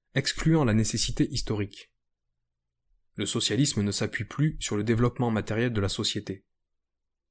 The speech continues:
La théorie révisionniste est confrontée à une alternative. Ou bien la transformation socialiste de la société est la conséquence, comme auparavant, des contradictions internes du système capitaliste,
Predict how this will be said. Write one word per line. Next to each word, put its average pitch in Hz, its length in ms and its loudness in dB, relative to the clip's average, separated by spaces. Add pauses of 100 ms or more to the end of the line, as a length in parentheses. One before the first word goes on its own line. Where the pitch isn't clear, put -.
(640)
La 101 100 -2
théorie 113 400 4
révisionniste 104 760 0 (540)
est 127 100 2
confrontée 160 580 4
à 117 60 -2
une 117 140 2
alternative. 110 720 -4 (1080)
Ou 147 80 2
bien 165 160 8
la 143 80 4
transformation 139 640 2
socialiste 139 560 -2
de 117 80 -2
la 113 80 -2
société 120 600 -2 (460)
est 135 60 2
la 135 120 4
conséquence, 139 880 0 (280)
comme 117 160 2
auparavant, 113 600 0 (600)
des 131 100 4
contradictions 147 680 2
internes 135 560 2
du 113 120 -4
système 113 380 2
capitaliste, 104 760 -2